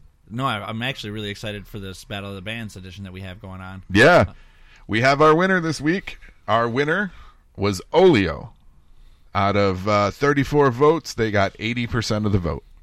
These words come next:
Speaker 1: Oh, wow.
Speaker 2: Yeah. So, uh, Olio is our three-song block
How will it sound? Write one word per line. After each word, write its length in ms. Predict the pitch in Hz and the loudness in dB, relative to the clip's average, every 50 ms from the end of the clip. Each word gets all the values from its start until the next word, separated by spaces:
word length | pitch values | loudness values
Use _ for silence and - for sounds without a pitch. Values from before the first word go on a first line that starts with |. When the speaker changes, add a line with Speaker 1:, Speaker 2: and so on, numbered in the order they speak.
| - 151 | -14 -12
Speaker 1:
Oh, 80 | 160 | -12
wow. 400 | 107 95 98 135 143 120 92 87 - - | -10 -8 -8 -8 -8 -10 -12 -10 -8 -8
Speaker 2:
Yeah. 440 | 85 87 87 85 71 55 52 - - - - _ _ _ _ _ - - - - - - - - - _ | -6 -4 -6 -6 -8 -8 -12 -14 -16 -20 -20 _ _ _ _ _ -20 -20 -20 -20 -20 -20 -20 -20 -20 _
So, 420 | - - 113 104 104 101 101 101 | -4 0 2 4 4 4 4 2
uh, 260 | 101 98 95 98 98 - | 2 2 0 0 -2 0
Olio 380 | - 127 160 165 170 160 147 143 | 2 4 4 6 6 6 6 6
is 100 | 135 120 | 4 4
our 120 | 123 120 | 0 -2
three-song 520 | 117 - 135 127 - - 139 123 120 117 107 | -2 -2 -4 -6 -4 -2 -2 -2 -2 -2 -2
block 380 | 110 107 107 120 131 - - | -2 -2 -2 -4 -6 -10 -14